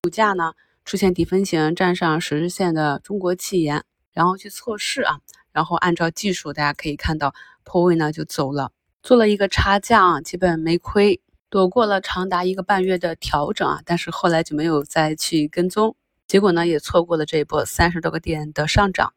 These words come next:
所以呢，朋友们在去选择操作个股的时候呢，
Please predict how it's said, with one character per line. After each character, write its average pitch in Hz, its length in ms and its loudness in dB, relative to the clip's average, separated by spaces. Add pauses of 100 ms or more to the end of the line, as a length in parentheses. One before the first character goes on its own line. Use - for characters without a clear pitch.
(120)
所 226 160 -10
以 254 80 -6
呢， 202 260 -8
朋 190 200 -8
友 226 60 -6
们 180 220 -6
在 190 260 -4
去 180 560 -6 (200)
选 160 280 -2
择 175 220 -4
操 269 260 2
作 220 140 4
个 240 200 4
股 147 160 -12
的 170 120 -8
时 - 160 -6
候 165 160 -8
呢， 151 180 -2